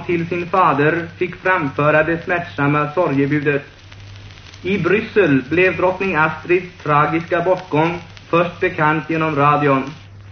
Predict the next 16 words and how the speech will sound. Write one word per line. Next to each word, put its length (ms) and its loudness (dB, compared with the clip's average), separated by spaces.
Hela 320 6
Belgiens 560 0
befolkning 760 -2
är 260 0
djupt 300 -2
skakad. 480 0
På 100 6
alla 300 4
offentliga 720 2
och 160 4
enskilda 520 0
byggnader 600 2
vajar 360 4
flaggorna 500 0
på 100 -4
halv 260 0